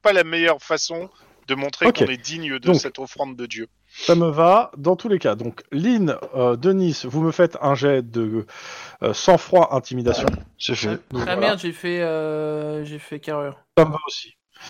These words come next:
Speaker 4: Bon.
Speaker 2: Euh, Juan, ça va être, euh, tout, tout, le charme, euh, j'hésite en fait pour Juan et, et Mike entre, euh, comment ça s'appelle, euh,
Speaker 1: Charme rhétorique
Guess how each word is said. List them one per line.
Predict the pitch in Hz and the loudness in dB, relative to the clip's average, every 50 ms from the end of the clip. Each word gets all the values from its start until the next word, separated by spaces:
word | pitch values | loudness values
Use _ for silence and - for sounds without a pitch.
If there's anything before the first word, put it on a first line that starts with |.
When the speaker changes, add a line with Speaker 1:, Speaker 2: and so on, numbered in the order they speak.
| _ _ | _ _
Speaker 4:
Bon. | - 117 - - - - | -10 -10 -10 -10 -14 -6
Speaker 2:
Euh, | - 143 151 147 147 147 147 147 147 147 147 147 147 147 147 143 143 143 143 143 - _ _ _ _ _ _ _ _ _ _ - | 0 4 6 6 8 8 6 6 6 4 4 4 4 4 4 4 2 0 -2 -6 -12 _ _ _ _ _ _ _ _ _ _ -10
Juan, | - 127 143 185 226 226 208 185 160 | -6 2 6 8 8 8 6 4 0
ça | 139 - - 151 | -6 -2 -2 -2
va | 139 135 139 | 2 4 4
être, | 147 151 143 _ _ - | 4 4 0 _ _ -2
euh, | 147 139 135 135 131 131 127 127 127 123 123 123 123 123 123 123 123 120 120 120 120 120 120 120 120 117 113 | 0 2 2 4 4 4 4 4 2 2 2 2 2 2 2 2 2 0 0 0 0 0 0 0 -2 -2 -4
tout, | - - _ | -6 -10 _
tout, | _ - - _ - 131 | _ -20 -18 _ -4 -4
le | |
charme, | 123 - - - - - 180 175 170 170 151 139 147 143 135 135 131 | -4 -2 -2 -4 0 4 6 6 6 6 6 2 -4 -2 -2 0 0
euh, | 131 131 131 127 127 127 127 127 127 127 127 127 123 123 123 123 120 123 120 113 120 - - | 2 2 2 2 2 0 0 0 0 0 0 -2 -2 -2 -2 -2 -2 -2 -4 -4 -6 -8 -4
j'hésite | 139 143 180 170 240 226 | 0 0 0 0 2 2
en | 208 165 | 2 4
fait | 143 196 - - | 4 2 0 -2
pour | 123 - - 139 127 | -4 -4 -4 -4 2
Juan | 143 170 190 185 | 4 4 4 4
et, | 170 147 143 139 - | 4 0 -2 -2 -2
et | 143 | -2
Mike | 143 160 190 202 - | 0 0 0 0 0
entre, | 147 127 - - 151 135 - - - - - - - - - - _ _ | -4 -6 0 0 0 0 0 -4 -18 -20 -20 -20 -20 -20 -20 -20 _ _
euh, | - 131 123 123 120 | 2 4 6 6 4
comment | 117 - 131 127 | 2 0 -4 -4
ça | - | -2
s'appelle, | - 123 - 139 127 120 | -2 0 2 2 2 2
euh, | 117 113 110 110 107 | 2 0 0 0 -2
Speaker 1:
Charme | 104 104 104 147 139 135 | -4 -4 -4 -4 -2 -2
rhétorique | 135 139 139 - 147 139 147 160 175 | -4 -4 -4 -4 -8 -8 -8 -10 -12